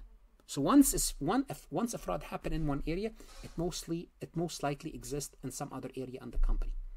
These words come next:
Okay? Discovery of fraud triggers the auditor to reassess the risk, materiality, and how much work to do in terms of audit procedures. Now, totally different ball game. You put a different hat on.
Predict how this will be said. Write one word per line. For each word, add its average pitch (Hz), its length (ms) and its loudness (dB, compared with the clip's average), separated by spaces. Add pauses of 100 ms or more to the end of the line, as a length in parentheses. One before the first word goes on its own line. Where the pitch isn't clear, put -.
(440)
Okay? 240 200 -6 (340)
Discovery 262 460 2
of 175 100 2
fraud 190 300 4
triggers 156 340 -2
the 160 120 -2
auditor 196 340 4
to - 160 -2
reassess - 520 0
the 233 100 -4
risk, - 320 0 (260)
materiality, 156 760 0 (460)
and - 140 0
how 160 120 0
much 139 280 0
work 139 220 0
to 143 80 -4
do 139 140 -2
in 113 100 -6
terms 127 300 -4
of - 140 -8
audit 127 240 -4
procedures. - 600 -4
Now, 160 300 0 (540)
totally 202 360 6
different 143 400 -2
ball 123 200 0
game. 110 200 -10 (220)
You - 80 -10
put - 140 -4
a 131 40 -2
different 139 360 -6
hat 135 240 -6
on. - 180 -16